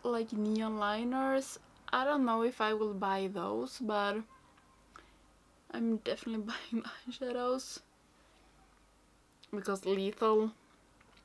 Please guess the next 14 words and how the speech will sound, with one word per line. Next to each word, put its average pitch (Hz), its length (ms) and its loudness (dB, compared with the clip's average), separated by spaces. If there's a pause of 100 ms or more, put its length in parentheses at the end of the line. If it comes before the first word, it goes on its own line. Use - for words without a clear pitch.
(380)
they 196 180 -4
have 185 260 -4
some 196 600 -2 (680)
of 247 160 -8
my 240 100 -4 (180)
absolute 240 760 -6
favorite - 1400 -2 (1200)
shadows. - 840 -6 (460)
And 226 80 -2
it's 233 200 -4
now 240 200 4
I 254 60 4
don't 214 340 2
know 190 520 2